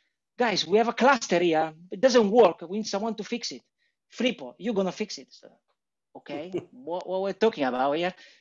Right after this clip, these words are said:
Okay, so they brought me to this room with this cluster. It was an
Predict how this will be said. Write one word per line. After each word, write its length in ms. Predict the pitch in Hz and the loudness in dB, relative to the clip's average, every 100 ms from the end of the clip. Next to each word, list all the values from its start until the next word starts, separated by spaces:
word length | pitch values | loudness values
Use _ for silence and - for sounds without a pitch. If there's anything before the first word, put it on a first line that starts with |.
| _ | _
Okay, 240 | - 208 202 | -2 2 2
so 100 | 214 | 4
they 160 | 190 | 4
brought 220 | 180 233 214 | 6 6 6
me 80 | |
to 100 | 208 | 2
this 220 | 180 185 180 | 2 2 4
room 240 | 247 196 | 6 4
with 140 | 160 | 2
this 160 | 165 175 | -2 -6
cluster. 500 | - 190 190 151 143 _ 160 | 0 0 0 -4 -6 _ -14
It 60 | |
was 100 | 151 | -6
an 80 | 147 | -6